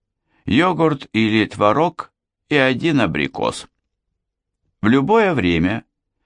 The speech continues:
когда делаете упражнения, сделайте выбросы ногой. Лягните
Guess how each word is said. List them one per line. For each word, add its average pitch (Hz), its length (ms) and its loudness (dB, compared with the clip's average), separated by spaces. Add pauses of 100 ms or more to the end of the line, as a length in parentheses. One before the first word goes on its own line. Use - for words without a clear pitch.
(180)
когда 113 320 2
делаете 104 560 0
упражнения, 95 880 -2 (340)
сделайте 156 640 0
выбросы 117 540 0
ногой. 104 600 -2 (480)
Лягните 110 920 0